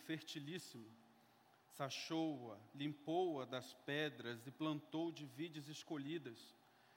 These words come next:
Edificou no meio dela uma torre e também abriu um lagar. Ele esperava que desse uvas boas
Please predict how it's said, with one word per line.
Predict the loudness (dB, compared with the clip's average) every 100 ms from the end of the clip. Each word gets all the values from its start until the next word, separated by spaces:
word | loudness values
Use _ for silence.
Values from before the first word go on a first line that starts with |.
| -20 -20 -4
Edificou | -2 0 -2 -2 4 4
no | 6 2
meio | 4 4 4 2
dela | 4 4 4
uma | 2 2 0
torre | 2 2 2 2 -2
e | -2
também | -2 0 0 0 0
abriu | -2 -2 -4
um | -2 0
lagar. | 0 2 0 0 -8 -18 -20 -20 -20 -20 -20 -20 -20 -20 -4
Ele | 0 2
esperava | 0 4 6 8 6 4
que | -2
desse | 0 2 0 0
uvas | -2 0 -2
boas | 0 4 4 2 -4 -12